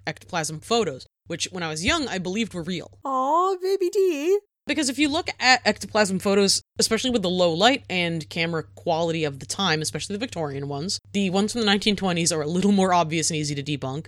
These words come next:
Speaker 1: They really look arresting. Of course, once you know what you're looking at, it's very easy to go, "Okay, that's cheesecloth."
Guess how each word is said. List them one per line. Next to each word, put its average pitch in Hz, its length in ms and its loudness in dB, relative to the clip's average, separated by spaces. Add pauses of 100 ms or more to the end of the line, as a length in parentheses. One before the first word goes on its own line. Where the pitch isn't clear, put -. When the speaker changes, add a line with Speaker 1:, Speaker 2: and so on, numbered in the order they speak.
(200)
Speaker 1:
They 233 180 2
really 214 480 4
look 185 400 -2 (180)
arresting. 170 800 -4 (280)
Of 180 140 -8
course, 220 180 4
once 247 200 4
you 254 120 4
know 202 140 8
what 202 180 6
you're 185 140 -2
looking 196 340 0
at, 190 140 4
it's 156 160 -2
very 165 240 2
easy 165 220 0
to 156 140 -2
go, 156 340 0
"Okay, 180 300 2
that's 156 360 2
cheesecloth." 139 600 -4